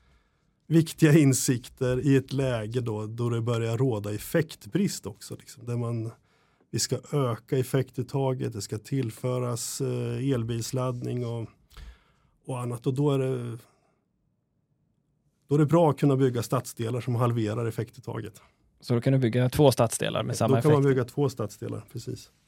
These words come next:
Speaker 2: Men, eh, det här med att bygga energigemenskaper nu då? Det är ju, eh, inte riktigt, eh, klart hur man får. Var går gränsen för vad som är koncessionspliktigt nät och inte? Och får man koppla ihop, hur, hur många, hur många fastigheter måste man, eh, eller får man koppla ihop innan det blir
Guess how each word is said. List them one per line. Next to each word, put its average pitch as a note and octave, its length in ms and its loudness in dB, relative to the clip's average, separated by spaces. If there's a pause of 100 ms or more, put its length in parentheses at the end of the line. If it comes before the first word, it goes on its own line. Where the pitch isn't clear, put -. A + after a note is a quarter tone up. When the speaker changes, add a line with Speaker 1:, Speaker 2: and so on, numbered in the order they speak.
(580)
Speaker 2:
Men, E3+ 220 6
eh, E3+ 80 6 (420)
det D#3 120 6
här F3 100 10
med E3 120 8
att D#3 60 6
bygga C#3+ 340 6
energigemenskaper D3+ 800 4
nu G#2+ 80 0
då? - 240 -6 (200)
Det C#3 160 0
är D3 100 6
ju, B2 440 4
eh, A#2+ 180 0
inte B2 240 2
riktigt, - 540 0
eh, C3 120 6
klart - 540 2
hur A#2+ 60 2
man A#2 120 0
får. G#2+ 260 0
Var C3 200 8
går A#2+ 120 4
gränsen A#2+ 500 4
för A#2 80 2
vad A2+ 220 2
som A2+ 160 0
är G#2 320 0
koncessionspliktigt A#2 1040 -4
nät - 420 -6
och G#2+ 240 0
inte? F2 520 -4
Och - 220 -10 (440)
får C3 160 4
man A#2+ 180 4
koppla A#2+ 260 0
ihop, G#2+ 240 -2
hur, A#2+ 140 2
hur C3+ 80 4
många, B2+ 260 6 (100)
hur D3 80 4
många C#3 200 6
fastigheter A#2+ 420 2
måste A#2 220 0
man, A2+ 280 0
eh, A2 200 -2
eller A#2 140 -2
får B2+ 120 -2
man B2 140 2
koppla B2 220 -2
ihop A#2 180 -4
innan G#2+ 260 0
det A2 80 -2
blir G#2+ 340 -2